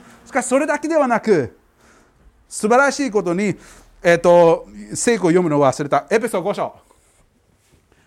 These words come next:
エペソ五章。<laughs> 聖句読むのを忘れちゃった。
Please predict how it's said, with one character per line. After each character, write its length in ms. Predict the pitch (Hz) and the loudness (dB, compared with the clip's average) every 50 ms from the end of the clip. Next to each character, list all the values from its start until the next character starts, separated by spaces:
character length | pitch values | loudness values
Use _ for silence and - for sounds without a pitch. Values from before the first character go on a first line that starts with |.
| _ _ - | _ _ -4
エ 80 | 185 | -2
ペ 100 | 202 208 | 0 0
ソ 140 | 190 185 165 | 0 -2 -4
五 120 | 151 185 | -4 -4
章。 200 | - 156 127 113 - - - - - 294 | -6 -6 -6 -8 -10 -14 -20 -12 -8 -8
<laughs> 280 | 302 311 - _ _ | -8 -8 -10 _ _
聖 260 | - - - - 359 | -20 -8 -4 -4 -4
句 100 | - - | -2 -4
読 120 | 151 151 147 | -8 -10 -10
む 100 | 135 127 | -10 -12
の 120 | 123 120 | -14 -14
を 80 | 120 123 | -14 -12
忘 80 | 135 | -12
れ 100 | 139 139 | -10 -10
ち 80 | 131 131 | -10 -12
ゃ 60 | 131 | -14
っ 20 | 131 | -14
た。 160 | - 110 | -14 -16